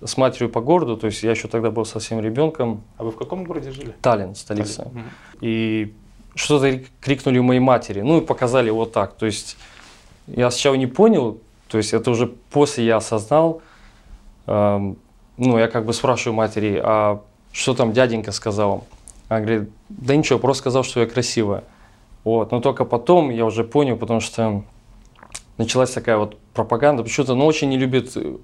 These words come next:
Speaker 1: русских, допустим. В-, не могу, в принципе, говорить за всю Прибалтику, но вот в Эстонии, то есть у нас какая-то такая разделение, то есть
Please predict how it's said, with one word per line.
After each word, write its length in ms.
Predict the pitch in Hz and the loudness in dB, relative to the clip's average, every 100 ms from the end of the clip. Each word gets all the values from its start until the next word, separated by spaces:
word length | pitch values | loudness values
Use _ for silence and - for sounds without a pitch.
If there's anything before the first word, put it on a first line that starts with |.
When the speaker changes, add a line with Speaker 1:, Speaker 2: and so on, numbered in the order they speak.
| - | -18
Speaker 1:
русских, 800 | - - - 110 127 123 - 98 | -18 -16 -10 -2 0 0 -2 -4
допустим. 640 | 98 - - - 98 95 - - - - - - - | -4 -6 -10 -4 -4 -6 -12 -20 -20 -20 -20 -20 -20
В-, 140 | - - - - - - | -20 -20 -20 -20 -18 -2
не 160 | 127 | 4
могу, 260 | 160 165 147 | 6 6 4
в 40 | |
принципе, 280 | - 131 135 | 2 0 2
говорить 200 | 123 123 | 2 2
за 120 | 120 | 2
всю 200 | 123 - | 0 2
Прибалтику, 600 | 202 156 127 117 107 104 | 2 2 2 0 0 -4
но 100 | 110 104 | -2 -2
вот 120 | - | -2
в 80 | 117 | -4
Эстонии, 640 | 120 - 185 160 131 104 - _ _ - | 0 2 4 4 0 -2 -8 _ _ -16
то 120 | - | -4
есть 320 | 104 - - - - - - - - - | -2 -2 -10 -20 -20 -20 -20 -20 -18 -2
у 60 | |
нас 180 | 113 120 | 0 0
какая-то 400 | - - 120 117 | -2 0 0 0
такая 500 | 113 107 117 110 104 - - - - | -4 2 2 2 -2 -10 -20 -16 -4
разделение, 640 | 123 120 123 156 139 113 | 0 2 4 6 6 2
то 140 | 107 110 | 0 -2
есть 320 | 107 - | -2 -8